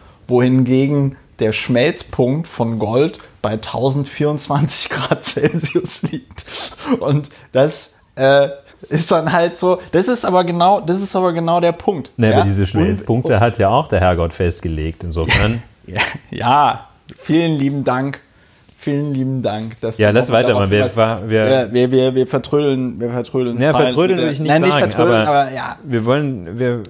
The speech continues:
Speaker 1: Katholische Kirche
Speaker 2: reißen wir uns von diesem
Speaker 1: Eon
Speaker 2: Thema los.
Speaker 1: <laughs> Katholische Kirche, Eon Domus. Ich muss aber ganz kurz noch, weil wir hatten ja mal angekündigt, dass wir über die Europawahl hier sprechen in diesem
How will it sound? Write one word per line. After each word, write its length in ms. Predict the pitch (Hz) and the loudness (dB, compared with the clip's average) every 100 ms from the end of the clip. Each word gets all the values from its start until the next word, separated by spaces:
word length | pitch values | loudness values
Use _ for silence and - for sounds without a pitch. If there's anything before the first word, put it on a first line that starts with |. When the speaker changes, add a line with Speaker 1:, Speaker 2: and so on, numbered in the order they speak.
| - | -10
Speaker 1:
Katholische 560 | - 127 165 190 - 160 | -10 0 0 2 -2 -6
Kirche 720 | - 160 156 - 147 139 131 | -2 0 0 2 2 4 2
Speaker 2:
reißen 460 | 127 165 185 196 156 | 2 2 2 -2 0
wir 100 | 151 | 0
uns 260 | 139 135 - | 0 -4 -4
von 280 | 143 131 | -4 -2
diesem 280 | 120 117 123 | -4 -6 -2
Speaker 1:
Eon 80 | 147 190 180 | 2 4 4
Speaker 2:
Thema 100 | 113 | 4
los. 420 | 110 98 87 - - | 4 2 2 -2 -2
Speaker 1:
<laughs> 60 | |
Katholische 460 | - 156 202 208 175 | -4 2 2 2 -4
Kirche, 300 | - 185 180 | 0 2 2
Eon 300 | 160 160 160 139 | 2 2 2 0
Domus. 400 | 123 131 120 113 - - - | -2 0 -2 -6 -10 -20 -10
Ich 120 | 127 | -4
muss 220 | 156 156 214 | 0 0 2
aber 440 | 147 151 175 233 - _ _ _ - | 2 4 2 0 -12 _ _ _ -6
ganz 260 | 139 175 - | -2 0 0
kurz 300 | 185 151 - | -2 -2 -4
noch, 320 | 107 110 - _ _ _ | -4 -4 -8 _ _ _
weil 300 | 117 135 117 131 | 2 4 2 0
wir 160 | 127 | 0
hatten 200 | 165 196 | 0 0
ja 80 | 175 | -2
mal 140 | 156 | -2
angekündigt, 840 | - 175 226 196 - 175 175 165 147 | -2 -2 -2 -2 -4 -4 -4 -4 -4
dass 200 | 139 147 | -4 0
wir 400 | 143 139 135 - _ _ _ _ _ _ _ _ _ _ - | 2 4 2 -2 _ _ _ _ _ _ _ _ _ _ -4
über 180 | 135 123 | 0 2
die 100 | 107 | 2
Europawahl 720 | 117 117 127 180 165 156 156 | 0 0 0 0 2 0 0
hier 140 | 156 | -2
sprechen 500 | 151 - 139 143 165 139 | -6 -6 -6 -6 -6 -4
in 120 | 135 | -2
diesem 240 | 139 - | -2 -4